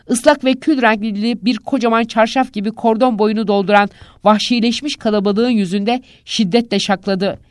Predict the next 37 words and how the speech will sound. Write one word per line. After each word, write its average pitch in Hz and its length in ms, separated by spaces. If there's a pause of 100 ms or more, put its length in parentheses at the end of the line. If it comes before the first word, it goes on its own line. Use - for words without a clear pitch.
(360)
Öyle 349 260
sık - 320
damlalı 202 460 (220)
ve 220 80
kuvvetli 277 540
bir 262 100
sağanak 233 480
yağmaya 208 380
başladı 269 400
ki 233 200 (280)
her 285 280
biri 233 220
bir 226 180
insan 240 360
kurban 214 400
peylemiş 214 480
olan 196 300
Rum 247 140
kalabalığı 202 480
geriledi. 190 600 (720)
Birkaç 381 360
dakika 285 360
içinde 233 320
yağmur 220 460
korkunç 233 500
bir 233 100
sağanak 220 480
halini 190 300
almıştı. 190 560 (400)
Kafiledeki 220 640
subay 233 360
ve 214 40
erlerin 202 440
çıplak - 420
başlarına 202 420
şaklayan 196 460
sağanak 196 420